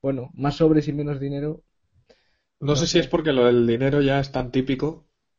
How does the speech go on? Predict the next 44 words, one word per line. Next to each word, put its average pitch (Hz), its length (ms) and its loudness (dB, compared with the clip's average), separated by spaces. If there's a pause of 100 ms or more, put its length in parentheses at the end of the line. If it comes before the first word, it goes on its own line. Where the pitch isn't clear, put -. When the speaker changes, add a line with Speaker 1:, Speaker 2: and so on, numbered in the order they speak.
(140)
Speaker 2:
de 107 680 0
que 110 240 0
al, 104 760 -6 (400)
que, 101 480 -6
que, 107 360 -10
que 107 160 -4
cuando 107 240 0
ganes 117 240 0
un 113 80 -6
torneo 113 280 0
te 110 160 0
den 107 180 0
el 107 100 -4
dinero. 107 340 -4 (380)
Pero 120 160 4
bueno, 123 160 4
va 117 100 6
en 123 60 2
línea 127 260 4
de 123 100 8
lo 117 120 4
que 107 440 0
siempre 113 280 -2
hablamos 113 300 0
de 110 60 -2
las 104 140 -2
recompensas 107 560 -6
y 101 80 -10
tal, 95 260 -8
¿no? 104 140 -18 (240)
De 113 400 -6
Speaker 1:
Mm. - 40 -6
Speaker 2:
que - 240 -12 (200)
mejoren, 110 400 0
o 113 60 0
sea, 113 160 2
que 104 160 2
varíen 113 340 2
un 113 140 -4
poco. 123 320 0 (920)
Si - 200 -4
ponen 123 260 2
sobres, 131 460 4
pues, 120 200 -6